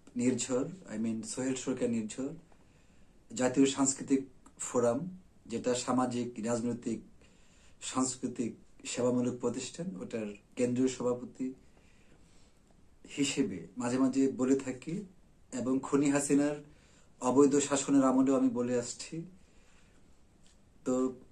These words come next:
আগত জাতীয় সংসদ নির্বাচন এবং পরবর্তী সকল নির্বাচনে আমার যারা নারী শিক্ষার্থী আছেন সারা বাংলাদেশে এবং নারী উদ্যোক্তাগণ আছেন, যাদের বয়স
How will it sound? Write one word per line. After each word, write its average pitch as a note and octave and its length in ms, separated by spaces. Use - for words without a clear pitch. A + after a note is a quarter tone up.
আগত D#3+ 200
জাতীয় E3+ 260
সংসদ D#3+ 360
নির্বাচন D3+ 480
এবং B2+ 280
পরবর্তী D3 460
সকল D3 280
নির্বাচনে D3 560
আমার C3+ 200
যারা C3+ 240
নারী C3 160
শিক্ষার্থী C#3 460
আছেন C#3 260
সারা A#2+ 260
বাংলাদেশে A#2+ 560
এবং A2+ 180
নারী C3+ 160
উদ্যোক্তাগণ C3+ 1040
আছেন, D3 260
যাদের B2 300
বয়স C#3 200